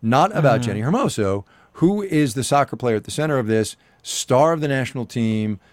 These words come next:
Speaker 1: Spanish female sports icon. And today, The Athletic, which is now part of the New York Times and will soon be the New York Times' sports section, did a really nice profile on her in which it talked about her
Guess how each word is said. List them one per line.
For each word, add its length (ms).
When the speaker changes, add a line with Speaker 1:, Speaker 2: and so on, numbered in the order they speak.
Speaker 1:
Spanish 640
female 420
sports 440
icon. 480
And 200
today, 280
The 140
Athletic, 640
which 180
is 120
now 180
part 200
of 40
the 60
New 60
York 180
Times 320
and 100
will 100
soon 200
be 80
the 100
New 80
York 140
Times' 320
sports 300
section, 300
did 120
a 60
really 320
nice 180
profile 500
on 160
her 300
in 120
which 160
it 60
talked 260
about 220
her 680